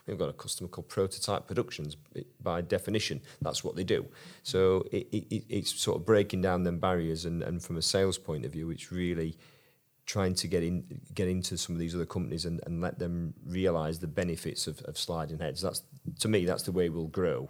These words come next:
We, we can't just keep selling to the same people.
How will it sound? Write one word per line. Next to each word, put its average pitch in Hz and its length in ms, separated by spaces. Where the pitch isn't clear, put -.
We, 87 200
we 92 140
can't 92 240
just 82 120
keep - 280
selling 82 360
to 85 100
the 78 80
same 76 240
people. - 440